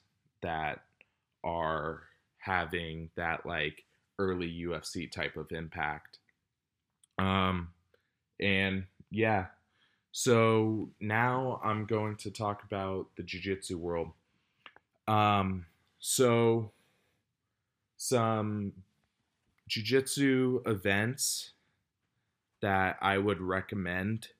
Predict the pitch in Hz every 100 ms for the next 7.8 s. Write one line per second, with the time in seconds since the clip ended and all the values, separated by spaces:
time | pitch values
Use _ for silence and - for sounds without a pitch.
0 | _ _ _ _ _ _ 104 95 98 110
1 | 113 - 120 120 123 120 - _ 101 95
2 | 95 - - - _ _ _ _ _ -
3 | 101 95 104 95 85 101 90 85 85 _
4 | 95 - 101 92 95 101 101 113 107 107
5 | 101 98 92 87 101 90 87 87 _ _
6 | _ - 98 87 87 92 85 95 90 -
7 | 101 92 87 87 85 87 -